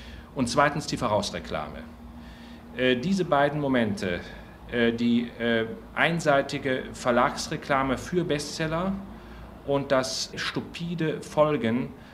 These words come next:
einiger Presseorgane dieser Bestsellerlisten, diese beiden Faktoren spielen eine verhängnisvolle Rolle.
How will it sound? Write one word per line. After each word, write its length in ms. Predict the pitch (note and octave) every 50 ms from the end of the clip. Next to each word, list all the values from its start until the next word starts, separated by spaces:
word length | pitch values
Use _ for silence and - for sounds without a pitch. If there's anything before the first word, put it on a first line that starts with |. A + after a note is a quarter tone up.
| - - -
einiger 400 | - A#2+ C3+ C#3+ D3 C#3 C3+ B2
Presseorgane 840 | - - C#3+ C#3+ C#3 - D#3+ - C3+ C3+ A#2+ B2+ A#2+ B2 B2 B2 A#2+
dieser 320 | A2 G#2+ C#3 D3 C#3+ C3 A#2
Bestsellerlisten, 1040 | G#2+ C3+ C3 - - - C#3 B2 A#2+ A#2 B2 B2 B2 - - - - F#2+ F2 E2 - - - - - -
diese 280 | - D#3+ F3 E3 F3 D#3
beiden 580 | C#3 C#3 C3+ C3+ C3+ C3 C3 B2+ B2 B2 B2 - - - - - - -
Faktoren 640 | - C#3+ B2 A2+ - - C3 A#2+ A2 G2+ G2+ G2+ G2+
spielen 460 | - - - - C3+ C#3 C3+ C3+ B2+
eine 160 | A#2 A#2 A#2
verhängnisvolle 800 | A#2 C3 B2 A2+ C3+ D3+ C#3+ A#2+ G2+ G2 - - G2+ F2+ E2+ E2+
Rolle. 360 | E2 E2 E2 E2 F2+ G#2+ A2+